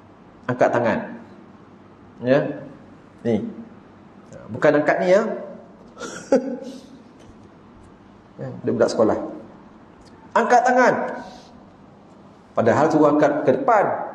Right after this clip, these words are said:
Ya. So-, dalam solat angkat tangan ini. Ya.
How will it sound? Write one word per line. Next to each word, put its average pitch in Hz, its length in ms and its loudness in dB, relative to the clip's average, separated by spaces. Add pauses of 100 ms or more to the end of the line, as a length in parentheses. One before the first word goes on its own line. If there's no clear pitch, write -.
(840)
Ya. 156 160 4 (4000)
So-, - 240 -4
dalam 170 240 6
solat 214 320 2
angkat - 160 2
tangan 208 320 2
ini. 175 400 0 (400)
Ya. 175 480 2